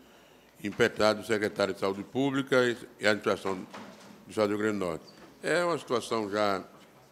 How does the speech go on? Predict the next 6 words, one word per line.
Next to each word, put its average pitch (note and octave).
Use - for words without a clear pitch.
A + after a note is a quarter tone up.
consolidada G2+
na G2+
Corte, C#3
acúmulo C#3+
de A#2
cargo A#2